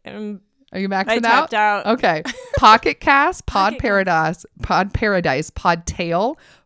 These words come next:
Speaker 2: Podcast Addict, Podcast Republic, Radio Public, Spotify, Stitcher, TuneIn, and YouTube. And if you use your lovely voices on Alexa or Siri and just say, "Play the Wedding Confessionals podcast," you can find us that way as well.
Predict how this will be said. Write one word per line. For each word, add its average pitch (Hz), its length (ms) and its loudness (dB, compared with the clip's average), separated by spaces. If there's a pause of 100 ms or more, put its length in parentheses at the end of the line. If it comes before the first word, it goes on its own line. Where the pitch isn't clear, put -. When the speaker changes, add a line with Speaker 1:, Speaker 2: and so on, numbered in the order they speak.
Speaker 2:
Podcast 185 460 -2 (120)
Addict, 175 540 2 (240)
Podcast 180 500 -6
Republic, 165 640 -2 (120)
Radio 247 560 0
Public, - 540 -10
Spotify, 202 840 -2 (260)
Stitcher, 202 640 -2
TuneIn, 202 600 -4
and 165 180 -4
YouTube. 170 720 -2 (380)
And 190 480 0
if 170 260 -2
you 175 80 -4
use 180 300 -4
your 175 100 -2
lovely 156 360 -2
voices 147 400 -4
on 135 160 -6
Alexa - 460 -10
or - 200 -10
Siri 220 580 -6
and 147 140 -6
just 147 220 -8
say, 147 320 -8 (260)
"Play 185 260 0
the 170 120 -4
Wedding 160 240 -2
Confessionals 165 420 -8
podcast," 208 540 -6
you 208 40 -6
can 226 140 -8
find 233 160 -10
us 220 80 -12
that - 180 -10
way 226 120 -8
as 226 100 -10
well. 247 220 -10